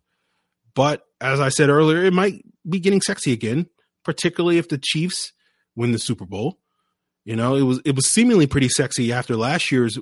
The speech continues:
Super Bowl win with the Tampa Bay Buccaneers, uh, having what was considered to be, uh, one of the best, o-, if not the best offensive line in, in the N F L, one of the best offensive lines in the N F L. And certainly we saw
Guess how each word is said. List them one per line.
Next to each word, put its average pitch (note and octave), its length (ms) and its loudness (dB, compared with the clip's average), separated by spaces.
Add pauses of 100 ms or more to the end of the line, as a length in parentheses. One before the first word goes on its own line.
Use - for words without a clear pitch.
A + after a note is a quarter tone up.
(100)
Super A#2+ 260 -6
Bowl G#2+ 180 -2
win A2 440 -4
with A#2+ 160 -8
the G#2+ 80 -10
Tampa A2+ 240 -6
Bay A2 140 -6
Buccaneers, C3+ 720 0 (380)
uh, G#2+ 220 -6
having A#2+ 500 0
what A#2 240 -2
was B2 100 -4
considered A#2 520 -2
to A2+ 100 -8
be, C3 480 -4 (380)
uh, G#2 320 -6 (420)
one B2+ 300 0
of A#2 60 0
the A2+ 80 -4
best, A#2 220 0
o-, A#2 220 -4
if B2+ 220 -6
not B2 240 0
the C3+ 140 -2
best A#2 280 -2
offensive A2 400 -6
line G#2+ 300 -4
in, G#2+ 140 -4 (100)
in A#2 80 -6
the G#2+ 100 -2
N G#2 60 -4
F G2+ 100 -6
L, G#2+ 260 -4 (100)
one B2+ 200 0
of B2+ 80 2
the A2+ 60 -4
best G#2 240 -6
offensive G2 340 -10
lines G2+ 240 -8
in G#2 60 -8
the G2+ 60 -6
N G2+ 80 -8
F G2 100 -12
L. A#2 200 -2
And A#2 140 -2
certainly C3+ 280 -2
we A#2 100 -4
saw A#2+ 280 -2